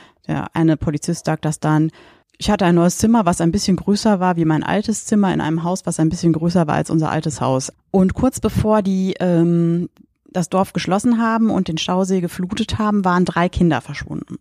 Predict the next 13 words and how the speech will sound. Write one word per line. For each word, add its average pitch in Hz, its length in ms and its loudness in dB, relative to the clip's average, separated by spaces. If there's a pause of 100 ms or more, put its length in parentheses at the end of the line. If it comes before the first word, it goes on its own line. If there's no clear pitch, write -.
Gut. 170 320 -4 (460)
Damals 226 340 2
hat 262 100 0
man 233 140 4
gedacht, 208 380 -2
die 185 40 -2
sind 175 200 -4
entführt 165 580 -2
worden, 233 460 4
weil 185 180 0
halt 180 220 -2
auch 165 220 -2
ein, 160 500 0